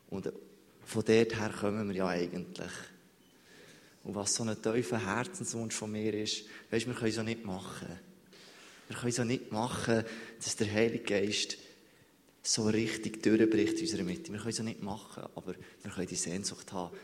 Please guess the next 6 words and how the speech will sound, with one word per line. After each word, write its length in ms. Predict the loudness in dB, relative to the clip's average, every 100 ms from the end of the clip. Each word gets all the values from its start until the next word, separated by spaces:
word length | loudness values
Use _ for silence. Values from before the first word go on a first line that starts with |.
| -16 -12
und 80 |
wir 40 | -6
können 160 | -4
dem 180 | -4 -6
nachstreben. 680 | -8 -6 -8 -8 -10 -10 -14 -16 -20 -20 -20 -20 -16 -14 -14 -16 -20 -20 -20 -20 -20 -20 -20 -20 -20 -4
Und 280 | 0 0